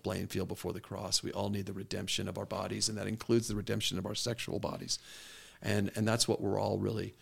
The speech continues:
waiting for, and that's what Jesus, Jesus wants for us. You know, next time, Robbie, we'll talk about marriage. And, you know,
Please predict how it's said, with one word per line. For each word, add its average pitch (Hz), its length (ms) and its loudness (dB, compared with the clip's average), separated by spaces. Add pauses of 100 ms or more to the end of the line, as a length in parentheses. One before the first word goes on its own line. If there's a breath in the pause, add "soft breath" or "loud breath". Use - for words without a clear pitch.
(340 loud breath)
waiting 98 280 2
for, 104 180 0
and 95 100 0
that's 98 220 0
what - 100 -2
Jesus, - 540 4 (500 soft breath)
Jesus 95 340 4
wants 101 300 4
for 90 160 2
us. - 220 2
You 117 80 10
know, 110 60 10
next 117 280 8
time, 98 440 4 (180)
Robbie, 101 500 6
we'll 110 80 4
talk 127 160 6
about 107 240 6
marriage. 98 560 4 (760 soft breath)
And, 123 160 4
you 127 60 10
know, 131 320 10